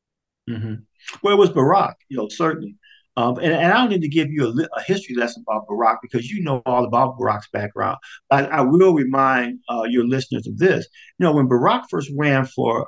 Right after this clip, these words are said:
um, for state senate, he got whooped. He got beat badly.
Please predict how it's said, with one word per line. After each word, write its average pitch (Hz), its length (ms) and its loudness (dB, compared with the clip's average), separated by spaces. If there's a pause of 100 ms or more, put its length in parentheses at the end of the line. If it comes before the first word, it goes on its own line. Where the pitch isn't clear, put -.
um, 110 320 -4 (220)
for 131 120 0
state 180 360 0
senate, 110 400 -6 (580)
he 294 100 0
got 240 320 0
whooped. 254 600 0 (920)
He 294 100 4
got 262 300 2
beat 190 300 6
badly. 208 640 0